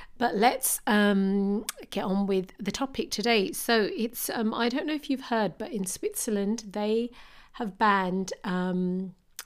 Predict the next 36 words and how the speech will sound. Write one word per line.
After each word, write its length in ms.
the 80
wearing 260
of 120
the 60
burqa 680
and 200
niqab 460
in 160
public 320
places. 640
And 320
they're 140
following 400
in 100
the 60
footsteps 560
of 140
France, 680
Belgium, 640
and 160
Austria. 680
And 340
the 160
reason 640
why, 220
I'll 160
give 200
you 80
a 40
bit 160
of 80
the 80
facts 760
behind 380
what 200
happened. 540